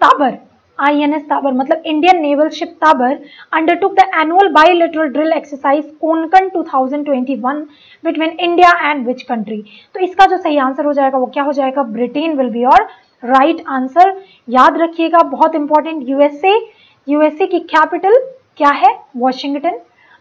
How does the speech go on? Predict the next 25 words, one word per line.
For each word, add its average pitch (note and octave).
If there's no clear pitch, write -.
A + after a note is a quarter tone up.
अब D#4+
आपको C#4+
याद B3
रखना C#4
है, A3
वाशिंगटन C4+
जो D#4+
है D#4+
ये D4
फिफ्टी D#4
फर्स्ट G4
नंबर C#4
का D#4
state, -
अभी C#4
प्रस्तावना C#4
इसको D#4
दिया B3+
गया C#4
है, D4+
बना C4
नहीं E4
है, D#4
ठीक F4
है। A4